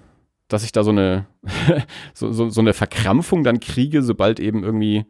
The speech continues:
also ich glaub, das ist auch so ein Minderwertigkeitskomplex von mir, das gebe ich auch sehr, sehr gerne zu, <laughs> ähm, weil das, äh, weil ich mich einfach persönlich angegriffen fühle, äh, wenn, wenn jemand meine, meine Heimat kacke findet und ich meine Heimat aber nicht kacke finde. Dann habe ich immer das Gefühl, irgendwie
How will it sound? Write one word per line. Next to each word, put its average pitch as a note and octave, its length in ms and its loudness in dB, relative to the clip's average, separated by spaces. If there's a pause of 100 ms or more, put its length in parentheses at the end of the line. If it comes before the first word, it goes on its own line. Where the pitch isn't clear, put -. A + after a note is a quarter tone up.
also A2+ 140 0
ich C3+ 60 0
glaub, C#3 120 2
das C#3 120 0
ist C3+ 100 2
auch A2 100 2
so A#2+ 60 2
ein G#2+ 60 4
Minderwertigkeitskomplex F#2 840 0
von F2+ 140 -4
mir, E2 140 0
das D#2+ 120 -4
gebe A2 140 -2
ich G#2 60 2
auch F#2 60 -4
sehr, G#2+ 180 0
sehr G#2+ 100 2
gerne F2+ 280 0
zu, D3+ 320 0
<laughs> - 20 0
ähm, F#2 500 0
weil G2 160 2
das, - 380 -8
äh, G2+ 340 -2 (260)
weil G#2+ 80 2
ich G#2+ 60 2
mich - 220 2 (140)
einfach F#2+ 200 -2 (200)
persönlich B2 520 2
angegriffen C3+ 460 -2
fühle, C3 540 2 (440)
äh, A2 500 0
wenn, G#2+ 280 0
wenn G#2 100 0
jemand A2 400 0
meine, F#2+ 400 0 (320)
meine G2 280 0
Heimat A#2 320 2
kacke - 260 -8
findet A#2+ 500 2
und A2 140 -4
ich - 140 -6
meine A2 260 2
Heimat G#2+ 240 0
aber F2+ 160 0
nicht A2+ 260 0
kacke E2+ 240 -8
finde. D#2 400 -6
Dann E2+ 100 -2
habe G#2 120 2
ich G#2 60 -4
immer G#2 120 -2
das G2+ 140 -4
Gefühl, A2+ 500 2
irgendwie G#2+ 480 -2